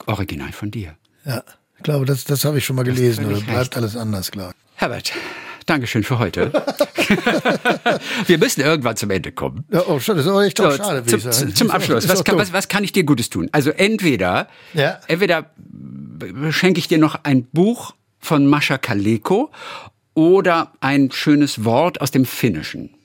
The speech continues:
Speaker 1: Was möchtest du haben?
Speaker 2: Also ich glaube, die Bücher von Mascha Kaleko habe ich, glaube ich, dann
Speaker 1: Da-,
Speaker 2: lieber das
Speaker 1: das
Speaker 2: Wort
Speaker 1: hab-, das hab
Speaker 2: aus
Speaker 1: ich
Speaker 2: dem
Speaker 1: gefunden.
Speaker 2: Finnischen.
Speaker 1: Okay. Das Wort aus dem Finnischen ist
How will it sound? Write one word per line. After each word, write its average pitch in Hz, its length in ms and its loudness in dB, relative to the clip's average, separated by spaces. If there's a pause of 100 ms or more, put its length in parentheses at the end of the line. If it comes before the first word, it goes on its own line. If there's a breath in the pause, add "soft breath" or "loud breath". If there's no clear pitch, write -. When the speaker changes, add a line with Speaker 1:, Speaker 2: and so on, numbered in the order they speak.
(100)
Speaker 1:
Was 107 840 -6
möchtest 127 420 0
du - 80 -4
haben? - 180 -14 (200)
Speaker 2:
Also 131 120 -4
ich 127 60 -6
glaube, 147 160 -2
die 135 80 -4
Bücher 165 300 0
von 143 120 -4
Mascha 143 220 -2
Kaleko 123 400 -4
habe 127 240 -4
ich, 165 80 -8
glaube 170 260 -2
ich, 143 60 -8
dann 147 120 -4
Speaker 1:
Da-, 131 40 -14
Speaker 2:
lieber 156 160 -8
das 147 140 0
Speaker 1:
das - 100 0
Speaker 2:
Wort 147 180 0
Speaker 1:
hab-, - 60 -8
das 123 120 -4
hab 143 100 -2
Speaker 2:
aus 135 60 -2
Speaker 1:
ich - 40 -10
Speaker 2:
dem 156 80 -2
Speaker 1:
gefunden. 139 200 -2
Speaker 2:
Finnischen. 95 260 -6 (520 loud breath)
Speaker 1:
Okay. 139 400 -2 (500 loud breath)
Das 113 160 0
Wort 156 180 2
aus 147 120 0
dem 123 120 2
Finnischen 180 420 2
ist - 280 -2